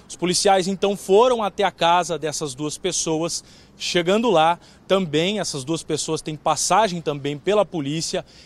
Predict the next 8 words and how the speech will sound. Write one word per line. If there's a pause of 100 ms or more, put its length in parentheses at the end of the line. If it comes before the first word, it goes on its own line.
e
com
elas
foram
encontradas
aí (300)
duas
pistolas